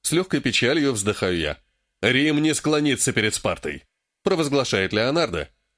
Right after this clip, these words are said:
«Запомните мои слова, лорд Шурик». А затем он пафосно взмахивает плащом, развернувшись на сто восемьдесят градусов. Угу. Лицо показал, мускулами поиграл, силу Рима заявил, лично явившись на переговоры, вот и всё.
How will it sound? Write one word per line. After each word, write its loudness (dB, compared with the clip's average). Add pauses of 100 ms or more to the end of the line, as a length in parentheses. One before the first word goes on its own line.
«Запомните 2
мои 2
слова, 2
лорд -2
Шурик». -6 (880)
А 2
затем 2
он 2
пафосно 0
взмахивает 0
плащом, 0
развернувшись 0
на 0
сто 0
восемьдесят -2
градусов. -4 (500)
Угу. -2 (480)
Лицо 0
показал, 0
мускулами 0
поиграл, 0
силу 0
Рима 0
заявил, 0
лично 0
явившись 0
на 0
переговоры, 2
вот 0
и 0
всё. -4